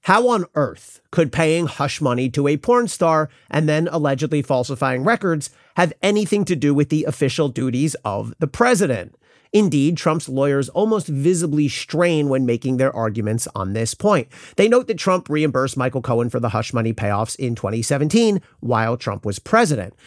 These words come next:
That's true, of course. But doing something while president is not the same thing as doing something in the course of the official duties of the presidency.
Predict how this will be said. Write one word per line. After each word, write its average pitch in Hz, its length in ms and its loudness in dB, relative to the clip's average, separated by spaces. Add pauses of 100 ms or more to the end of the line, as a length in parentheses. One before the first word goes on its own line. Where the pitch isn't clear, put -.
(240)
That's 120 220 0
true, 117 600 -4
of 127 180 -2
course. 143 380 0 (440)
But 190 100 4
doing 285 220 4
something 185 440 0
while 131 460 2
president 120 540 -2
is 139 180 2
not 143 180 0
the 135 60 -2
same 135 220 -4
thing 123 180 0
as 120 80 0
doing 117 240 -2
something 120 540 -4
in 156 140 4
the 147 100 2
course 147 420 0
of 123 240 -2
the 120 140 0
official 131 420 -2
duties 175 560 2
of 123 220 -6
the 120 100 -4
presidency. 160 800 -2